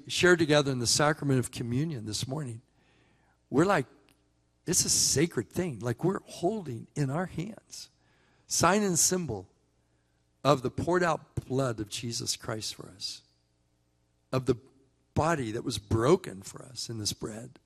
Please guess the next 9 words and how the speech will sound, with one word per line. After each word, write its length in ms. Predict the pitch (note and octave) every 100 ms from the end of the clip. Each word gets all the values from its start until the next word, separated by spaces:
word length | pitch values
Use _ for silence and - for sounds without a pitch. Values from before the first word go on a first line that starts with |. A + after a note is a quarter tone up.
| _ _ _ _ _ _ _ -
And 200 | C3+ D3
when 160 | D3+ E3+
we 100 | D3
take 380 | - D3 E3+ -
it 100 | -
and 80 | C3+
we 100 | B2
consume 580 | - A2+ - - F3 D#3+
it, 120 | A#2+